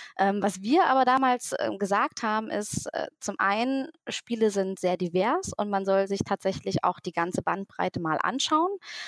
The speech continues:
Ähm, und tatsächlich hat ja jedes Spiel durchaus das Potenzial, gewisse Sachen zu vermitteln. Wir haben da total gerne von diesem Begriff, äh, kompetenzförderliche Potenziale geredet. Klingt sehr hochtreibend,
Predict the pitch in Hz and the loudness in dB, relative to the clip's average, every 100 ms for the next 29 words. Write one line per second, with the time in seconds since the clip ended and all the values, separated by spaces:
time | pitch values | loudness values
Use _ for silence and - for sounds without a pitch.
0 | - - 202 196 196 196 196 - - 226 | -10 0 4 4 2 -2 -4 -8 -2 2
1 | 262 - 240 - 240 254 302 311 - - | 2 2 -2 2 2 4 4 4 0 -10
2 | _ - - 247 - 240 220 208 - 190 | _ -8 -2 0 2 4 4 0 -8 -4
3 | 202 269 311 - - 226 262 247 220 240 | 2 4 4 0 -4 0 2 2 4 4
4 | 269 - - 226 214 - - 214 185 180 | 2 -2 -2 0 -2 -4 -6 -4 -6 -4
5 | 185 190 240 277 254 208 214 196 208 - | 0 2 0 -2 -2 -2 -2 -2 -6 -6
6 | 190 190 - 180 196 156 - - - - | -10 -8 -6 -4 -4 -4 -6 -8 -12 -12
7 | - - 202 196 226 220 202 208 208 196 | -10 -2 2 4 4 2 2 2 2 2
8 | 202 214 - 190 190 196 190 185 - 190 | 2 0 -2 -2 -2 -2 -2 -2 0 -2
9 | - - 196 - 190 - 226 240 - - | -2 -8 -6 -4 -4 -2 0 0 -2 2
10 | 208 208 202 - 190 - 180 180 - 196 | 2 2 0 -4 -6 -6 -6 -8 -6 -2
11 | 208 175 180 156 208 240 - - - - | -2 -2 -2 -4 -4 -4 -6 -14 -20 -16
12 | - 214 220 - 185 185 185 185 226 - | -6 -2 -2 2 4 4 4 4 2 2
13 | - 247 269 294 | 0 4 4 4